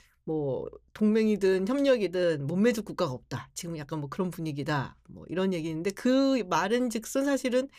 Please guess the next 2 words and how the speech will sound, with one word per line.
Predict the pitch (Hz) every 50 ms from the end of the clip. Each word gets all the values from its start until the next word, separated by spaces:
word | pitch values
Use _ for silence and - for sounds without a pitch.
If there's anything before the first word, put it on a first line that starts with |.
| - - - - _ _ _ _ _ _
그만큼 | - - 214 226 311 370 381 359 370 349 330 330 302 254 202 156 135 - - - _ _ _ _ _ _ _ _ _ _ _ -
미국하고 | 196 233 269 277 262 - 247 226 240 240 226